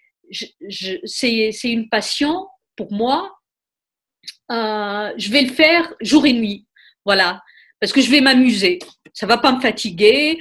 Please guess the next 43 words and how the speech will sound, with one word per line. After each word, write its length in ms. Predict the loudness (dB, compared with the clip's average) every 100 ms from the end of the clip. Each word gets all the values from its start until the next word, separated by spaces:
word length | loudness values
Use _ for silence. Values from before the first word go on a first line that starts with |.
| -10 -20
Je, 680 | -16 -6 -2 2 4 2 0
ça 160 | -2 0
va, 260 | 2 2 0
ça 120 | 0
va 100 | 2
être 140 | 2
génial. 680 | 0 -4 0 2 4 2 0 -2
Et, 280 | 0 0 0
euh, 240 | -2 -6 -8 -16 -20 -10
et 580 | -2 0 2 0 -2 -2
voilà, 360 | 0 2 2 0
je 100 | -4
pense 180 | -6 -4
que 100 | -4
c'est, 360 | -2 2 2 2
euh, 220 | -2 -6
c'est 180 | -8 -8
parti 340 | -8 -6 -4
de 60 | 0
là. 300 | 2 2 0
On, 160 | -4 -8
on, 120 | -10 -10
on, 340 | -10 -8 -8 -10
ensuite, 260 | -8 -8
quand 320 | -6 -6 -4 -4
on 140 | -2
voit 180 | 0 0
des 180 | 0 -8
films, 480 | -4 -2 -2 -4 -8 -16 -20 -20 -16
on 140 | -8 -4
a 120 | -4
des, 380 | -2 0 0 0
euh, 440 | -2 -4 -6 -8 -12 -18 -20 -20 -20 _ _ _ -20 -2
il 80 | 2
y 20 |
a 40 |
des 120 | 4 2
films 320 | 2 2 2
qu-, 180 | -2 -6 -6
qu'on 120 | 0
a 80 | 2
l'impression 640 | 2 0 -4 -6 -4 -4
que 760 | -2 0 2 2 2 0 -2 -8